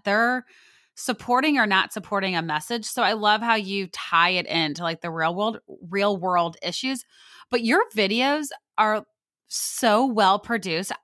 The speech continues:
I mean, do you do those yourselves? 'Cause they, like, they are so impressive, everyone. Like, you need to go watch these. I feel like I'm watching a real, like,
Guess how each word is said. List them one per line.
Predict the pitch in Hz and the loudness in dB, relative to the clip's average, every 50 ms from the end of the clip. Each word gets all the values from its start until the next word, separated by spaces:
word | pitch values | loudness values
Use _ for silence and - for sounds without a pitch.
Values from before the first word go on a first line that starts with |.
| _ _ _ _ - | _ _ _ _ -2
I | - | 0
mean, | 240 254 240 | 2 2 2
do | 202 226 | 2 2
you | 233 240 294 392 403 | 0 2 2 2 2
do | 392 240 220 | 2 2 2
those | 226 247 240 | 2 2 0
yourselves? | - 240 - - 190 170 175 - | 0 -4 -2 0 2 2 0 0
'Cause | - 196 | -4 -6
they, | 220 208 - | -6 -4 -2
like, | - 226 202 - 202 | -2 -4 -4 -4 -2
they | 247 277 311 | 0 0 0
are | 359 | 0
so | 339 - - 226 208 | 0 2 2 2 2
impressive, | 202 190 - 170 160 - 175 151 160 | 2 0 -2 -2 -2 -2 -4 -10 -8
everyone. | 151 165 160 160 | -6 -6 -4 -2
Like, | 170 165 160 - - | -2 -4 -6 -6 -10
you | 180 202 240 | -6 -4 -2
need | 240 277 277 | 0 0 0
to | 294 | 0
go | 247 262 240 | 0 0 0
watch | 202 170 160 165 175 - - | 2 4 2 2 2 -2 -6
these. | 233 247 247 254 - - - - - - - - | -6 -4 -4 -4 -6 -10 -16 -20 -20 -18 -8 -4
I | - 214 | -4 -4
feel | - - 233 | 0 0 0
like | 247 247 - | 2 2 4
I'm | 262 254 247 233 202 - - | 4 4 2 0 -2 -6 -10
watching | - 185 185 170 175 - - 208 190 | -6 -2 0 0 0 0 -2 -4 -4
a | 175 | -4
real, | 170 156 180 175 175 170 170 165 165 165 - | -4 -4 -4 -2 0 0 2 0 0 -2 -4
like, | 180 175 160 151 - - | -2 -2 -2 -2 -4 -8